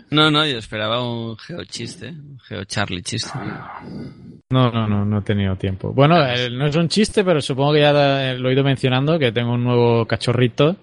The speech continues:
Speaker 2: que se llama Orenburgiense.
Speaker 1: Ah, mira,
Speaker 2: Y,
Speaker 1: pues
Speaker 2: bueno.
Speaker 1: casi, casi cuela como chiste, cara.
Speaker 2: Hombre, no es un chiste, el pobre animal así se llama.
Speaker 1: Orenburgien-, pero alguien se le habría puesto, ¿no? Ese nombre.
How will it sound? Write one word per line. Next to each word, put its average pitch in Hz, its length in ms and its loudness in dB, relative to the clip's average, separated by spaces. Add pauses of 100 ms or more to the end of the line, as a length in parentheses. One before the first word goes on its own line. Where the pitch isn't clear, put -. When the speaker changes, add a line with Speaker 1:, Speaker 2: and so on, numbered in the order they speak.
(440)
Speaker 2:
que 123 100 -4
se 117 140 0
llama 104 600 0
Orenburgiense. 120 960 0 (400)
Speaker 1:
Ah, 104 80 -10
mira, 107 220 -4
Speaker 2:
Y, 98 40 -6
Speaker 1:
pues 104 160 -2
Speaker 2:
bueno. 110 120 0
Speaker 1:
casi, 104 340 -2
casi 117 320 -4
cuela 120 260 -2
como 95 160 -12
chiste, 95 460 -14
cara. - 260 -20
Speaker 2:
Hombre, 123 240 2
no 110 160 -6
es 117 80 -4
un 120 100 -6
chiste, 131 300 -2
el 135 100 0
pobre 120 240 -2
animal 117 360 -4
así 143 180 -6
se 127 160 -2
llama. 120 580 -2
Speaker 1:
Orenburgien-, 117 960 -4 (140)
pero 117 160 -4
alguien 123 220 -2
se 143 100 -10
le 147 80 -4
habría 113 220 -8
puesto, 151 340 -14
¿no? 123 120 -14
Ese 139 180 -14
nombre. 147 400 -14